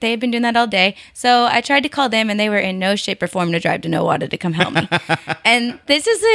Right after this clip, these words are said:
Speaker 1: at eleven forty-five at night, and, uh, all my horses, I had five horses on the trailer.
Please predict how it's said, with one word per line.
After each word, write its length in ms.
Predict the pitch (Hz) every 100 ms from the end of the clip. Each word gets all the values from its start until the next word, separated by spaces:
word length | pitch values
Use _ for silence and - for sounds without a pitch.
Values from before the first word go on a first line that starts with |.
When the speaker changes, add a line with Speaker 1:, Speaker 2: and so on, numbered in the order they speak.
| 403
Speaker 1:
at 100 | -
eleven 360 | 262 277 226 262
forty-five 500 | 247 226 226 202 220
at 100 | -
night, 400 | 185 185 254 - _ -
and, 480 | 254 285 262 233 226
uh, 240 | 208 185 -
all 140 | 208
my 140 | 240 254
horses, 320 | 214 208 202
I 60 |
had 100 | 196
five 200 | - 196 214
horses 280 | 196 190
on 80 | 196
the 80 | 202
trailer. 380 | 190 180 185